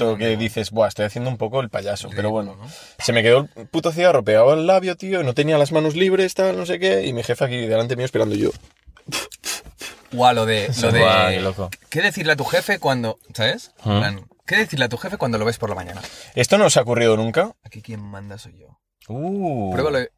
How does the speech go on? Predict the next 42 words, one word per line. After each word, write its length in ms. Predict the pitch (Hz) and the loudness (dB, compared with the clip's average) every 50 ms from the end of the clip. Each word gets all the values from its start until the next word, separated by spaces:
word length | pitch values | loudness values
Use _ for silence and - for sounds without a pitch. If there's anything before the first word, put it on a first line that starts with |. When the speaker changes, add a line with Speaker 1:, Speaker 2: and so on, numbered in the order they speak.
| _ _ _ _ - 120 120 | _ _ _ _ -14 -12 -10
Speaker 1:
sería 340 | - - 127 123 131 160 | -8 -6 -4 0 0 0
lo 100 | 180 165 | 2 0
mismo. 380 | 147 143 143 147 156 160 151 135 113 | 0 -2 -2 -2 -2 -2 -2 -4 -2
Speaker 2:
O, 180 | 104 139 135 139 | 0 2 2 2
o, 260 | 123 143 143 139 139 - | 4 4 4 4 4 4
o 140 | 127 123 123 | 6 6 6
algo 120 | 131 139 | 6 6
así, 180 | 135 - 127 120 | 4 0 -2 -4
¿no? 200 | 113 123 170 - | -4 -4 -4 -2
¿Qué 140 | - - 170 | 2 4 4
decirle 280 | 202 202 - 180 151 147 | 4 4 4 4 4 4
a 40 | 131 | 4
tu 100 | 135 139 | 4 2
jefe 320 | - 170 160 - 156 127 | 2 2 2 4 2 4
cuando 220 | - 120 110 110 | 4 2 0 0
llegues 220 | 110 120 120 120 - | -2 -4 -4 -4 -4
por 100 | - 127 | -2 0
la 80 | 110 113 | 0 0
mañana? 460 | 104 101 101 101 101 98 92 95 - _ _ _ _ _ _ _ _ _ _ _ _ _ _ _ _ | 0 0 -4 -4 -8 -10 -12 -20 -20 _ _ _ _ _ _ _ _ _ _ _ _ _ _ _ _
"Estás 300 | - 107 - - 123 120 | -18 -8 -2 0 0 0
despedido". 600 | 120 131 - - 117 107 107 92 78 107 98 - _ _ - 101 90 - 117 107 101 95 _ _ | 0 -2 0 0 -2 0 -2 -4 -6 -10 -14 -20 _ _ -20 -20 -14 -12 -10 -10 -10 -12 _ _
A 80 | - 113 | 2 4
ver 120 | 123 139 151 | 4 4 6
qué 100 | 156 143 | 4 2
ocurre. 340 | 135 - 113 113 104 - - | 2 0 -4 -6 -6 -6 0
O, 200 | - 127 113 107 - | 2 2 2 2 0
"Recoge 380 | - 113 113 101 - - - 160 | -2 -4 0 0 2 2 2 2
tus 140 | 143 131 - | 2 0 0
cosas, 400 | - 135 117 - 101 104 - 98 | 0 -2 0 0 -2 -4 -4 -6
estás 260 | 101 - 135 127 107 | -4 0 0 0 0
despedido". 460 | 117 107 - 123 110 101 95 - - - - | -2 -2 -2 -2 -2 -2 -4 -8 -12 -14 -12
Speaker 3:
Uh. 380 | 98 104 113 120 117 101 87 85 | -10 -8 -6 -4 -4 -4 -2 0
Speaker 1:
¿Qué 100 | - 196 | 0 0
decirle 280 | 220 - 226 202 175 | 0 0 0 0 0
a 40 | 160 | 0
tu 100 | 143 143 | 0 0
jefe 340 | - - 160 175 - 247 269 - _ _ _ _ _ | -2 0 0 0 0 -4 -8 -8 _ _ _ _ _
por 120 | - 120 110 | -8 -6 -6
la 80 | 110 | -4
mañana? 360 | 101 101 101 104 101 95 92 _ _ _ _ _ _ _ _ _ _ _ _ _ _ _ _ | -6 -6 -8 -8 -10 -12 -14 _ _ _ _ _ _ _ _ _ _ _ _ _ _ _ _
"Estás 220 | - - - 110 104 | -20 -14 -12 -12 -12
despedido". 480 | 107 101 - 104 98 90 92 101 _ | -12 -16 -18 -20 -20 -20 -20 -20 _